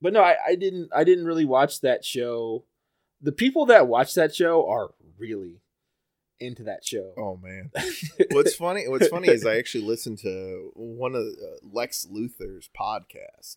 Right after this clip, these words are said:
Speaker 2: is, like, one of my
Speaker 1: Okay.
Speaker 2: favorites. Michael Rosenbaum.
Speaker 1: Right, right.
Speaker 2: Uh, he, he has a podcast called Inside of You, and it's, it's really f-, it's wonderful. And
Speaker 1: It
Speaker 2: he
Speaker 1: sounds a little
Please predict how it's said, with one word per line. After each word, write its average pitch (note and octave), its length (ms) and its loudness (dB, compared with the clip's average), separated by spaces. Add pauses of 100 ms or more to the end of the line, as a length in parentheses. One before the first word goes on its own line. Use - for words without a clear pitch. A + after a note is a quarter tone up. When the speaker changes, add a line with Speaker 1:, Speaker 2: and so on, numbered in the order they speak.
(120)
Speaker 2:
is, G2 240 -14
like, F2+ 220 -14
one A2 160 -20
of G2+ 60 -18
my G#2+ 80 -6
Speaker 1:
Okay. G2+ 220 -8
Speaker 2:
favorites. E2 380 -12
Michael A2 320 -8
Rosenbaum. G2 800 -10 (220)
Speaker 1:
Right, B2 280 2 (140)
right. G#2+ 240 -4
Speaker 2:
Uh, F2+ 480 -6
he, F#2 300 -12
he A2 80 -10
has G#2 120 -10
a G2+ 40 -18
podcast G2+ 480 -6
called G2 160 -16
Inside F#2+ 400 -6
of E2+ 100 -20
You, D#2+ 240 -20 (560)
and G2 320 -10
it's, F#2+ 180 -14
it's A2 200 -12
really A#2 260 -2
f-, - 240 -20
it's - 580 -20
wonderful. G#2+ 760 -6
And G2+ 100 -14
Speaker 1:
It G2 80 -16
Speaker 2:
he A2 40 -14
Speaker 1:
sounds D3 260 -8
a C3 40 -16
little A#2+ 220 -10